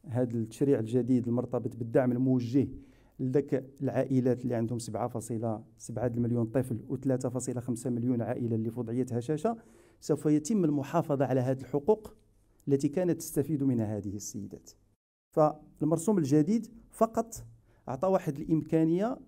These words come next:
ديال أننا ما نوقفوش هذاك الدعم، نحافظوا عليه على غرار يعني ما تم إنجازه على مستوى المستفيدين من نظام الرميد. وحينما سوف يتم تعميم التعويضات العائلية آنذاك سوف تشمل جميع يعني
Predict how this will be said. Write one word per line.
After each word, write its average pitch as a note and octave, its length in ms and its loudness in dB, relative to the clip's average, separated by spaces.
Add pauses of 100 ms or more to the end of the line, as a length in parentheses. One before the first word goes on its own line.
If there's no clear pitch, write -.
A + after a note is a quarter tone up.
ديال D3 160 0
أننا D3 280 0
ما C#3+ 100 0
نوقفوش C#3 480 -4
هذاك B2 200 -2
الدعم، E3 360 -2 (400)
نحافظوا D#3 440 2
عليه F#3 220 4 (400)
على B2+ 160 4
غرار C3+ 460 4 (640)
يعني B2 380 -2 (560)
ما C3 400 2 (120)
تم C3+ 260 4
إنجازه A#2+ 680 0
على A2 160 -4
مستوى A2+ 440 -2
المستفيدين A2+ 600 -4
من A2 240 0
نظام A2 200 -2
الرميد. D#3 400 2 (460)
وحينما A#3 460 6
سوف F3 260 -2
يتم D3+ 440 4
تعميم C#3 420 6
التعويضات B2+ 520 0
العائلية C#3 560 2 (460)
آنذاك C#3 540 4 (220)
سوف C#3+ 260 -2
تشمل C#3 320 0
جميع C3 500 0 (580)
يعني B2 460 0